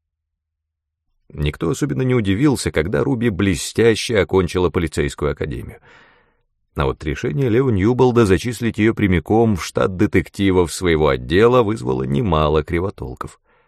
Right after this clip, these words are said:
Назначение казалось беспрецедентным.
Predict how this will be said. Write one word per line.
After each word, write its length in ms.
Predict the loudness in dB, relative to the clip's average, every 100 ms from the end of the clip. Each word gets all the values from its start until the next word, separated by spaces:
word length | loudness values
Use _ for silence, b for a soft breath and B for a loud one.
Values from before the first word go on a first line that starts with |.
| _ _ _ _ _
Назначение 640 | -10 -4 -2 0 0 0
казалось 440 | 0 2 2 2 0
беспрецедентным. 1080 | -4 -2 -4 -4 -8 -4 -4 -6 -10 -16